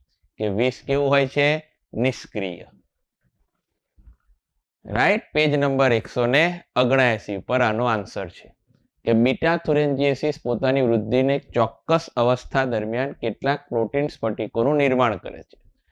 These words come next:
આ સ્ફટિકોમાં વિષકારક કીટનાશક પ્રોટીન હોય છે, પણ એ બેસિલસને શા માટે મારતું નથી? કારણ કે એ પ્રાકૃતિક રીતે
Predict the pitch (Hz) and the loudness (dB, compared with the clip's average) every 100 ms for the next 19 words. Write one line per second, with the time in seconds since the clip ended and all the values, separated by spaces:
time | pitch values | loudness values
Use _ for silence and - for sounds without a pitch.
0 | _ _ 151 180 - 170 151 156 - 151 | _ _ 0 0 -2 -4 -2 -2 -2 -2
1 | 160 135 139 - - 139 151 - 147 160 | -2 0 0 -2 0 2 2 -4 -4 -4
2 | - 131 127 - 135 _ 160 202 143 113 | -2 -2 -2 -4 -10 _ 2 2 2 -4
3 | 95 _ _ _ - - - 98 175 196 | -4 _ _ _ -20 -20 -12 0 4 4
4 | 175 - - _ _ _ _ _ - 165 | 0 -8 -14 _ _ _ _ _ 0 4
5 | 180 123 117 151 147 151 - 165 - 180 | 4 4 2 0 2 0 -2 -4 0 2
6 | 190 180 175 175 170 160 - 160 151 147 | 4 2 2 2 2 2 -2 -2 -2 0
7 | 147 147 - _ _ - 190 190 120 113 | 0 0 -4 _ _ -14 -8 -4 -2 0
8 | 127 120 139 175 196 - _ _ _ - | 0 2 2 2 0 -6 _ _ _ -8
9 | 110 110 - - 151 156 135 120 104 127 | -4 -4 -4 -2 0 2 2 0 0 0
10 | 127 151 170 | 2 2 0